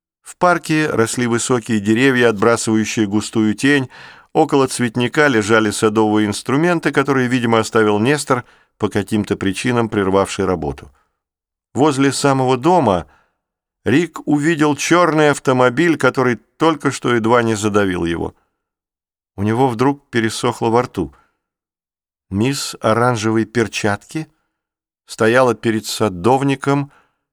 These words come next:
и, бурно жестикулируя, что-то выговаривала ему. Слушая ее,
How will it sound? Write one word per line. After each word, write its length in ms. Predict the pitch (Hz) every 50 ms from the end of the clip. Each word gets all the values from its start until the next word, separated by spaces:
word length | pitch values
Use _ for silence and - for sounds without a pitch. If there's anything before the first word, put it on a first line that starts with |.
| _ _ _ _
и, 140 | - 110 107
бурно 540 | 95 95 107 147 160 151 131 110 107 104 92
жестикулируя, 880 | 104 107 101 - - 123 - - 123 120 113 117 120 123 139 147 147
что-то 420 | 139 - - 143 139 139 - 151 143
выговаривала 800 | 143 156 143 160 175 170 170 131 101 90 87 82 87 90 90
ему. 360 | 90 95 92 87 78 69 - _ _ _ _ _ _ _ _ _ _ _ _ _ _ _ _ _ _ _ _
Слушая 500 | - - - 147 156 156 151 - - 143
ее, 640 | 135 135 135 127 127 123 117 113 113 131 147 160 151